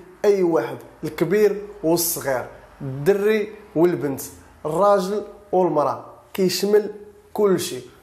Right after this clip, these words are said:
ومادام حنا الان في واحد، آه، الوضعيه ديال الحرب ما بين روسيا واوكرانيا، خاصكم تستغلوا الترندات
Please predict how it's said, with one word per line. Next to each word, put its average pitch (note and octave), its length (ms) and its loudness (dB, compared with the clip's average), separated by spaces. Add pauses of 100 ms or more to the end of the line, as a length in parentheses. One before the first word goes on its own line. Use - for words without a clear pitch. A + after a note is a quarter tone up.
(140)
ومادام G3+ 460 2
حنا G3+ 380 0 (120)
الان G3 400 0
في - 180 -8
واحد، E3+ 320 -2
آه، D#3 640 4
الوضعيه D3+ 600 0
ديال C#3+ 300 0 (320)
الحرب C#3 340 -4
ما D3 100 2
بين C#3+ 260 -4 (100)
روسيا C#3+ 460 -4
واوكرانيا، D#3 840 0 (360)
خاصكم F#3+ 380 -4
تستغلوا G3 760 0 (220)
الترندات D#3+ 640 2